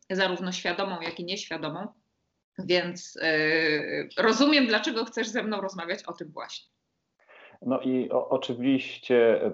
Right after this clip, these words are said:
Speaker 2: przez pandemię i przez to, że weszliśmy do online'u, mnóstwo rzeczy się zmieniło i to rodzi o-, bardzo dużo różnych wyzwań na różnych polach, w ogóle w prowadzeniu spotkań, facylitowaniu spotkań,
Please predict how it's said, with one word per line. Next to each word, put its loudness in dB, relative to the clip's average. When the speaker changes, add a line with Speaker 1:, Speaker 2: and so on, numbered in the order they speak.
Speaker 2:
przez -4
pandemię 2
i -4
przez -6
to, -2
że -4
weszliśmy -2
do 2
online'u, 2
mnóstwo 0
rzeczy -6
się -4
zmieniło -2
i -6
to 4
rodzi 2
o-, 6
bardzo 6
dużo 0
różnych -4
wyzwań 0
na 0
różnych 0
polach, 2
w -4
ogóle 0
w -10
prowadzeniu 0
spotkań, -6
facylitowaniu -4
spotkań, -6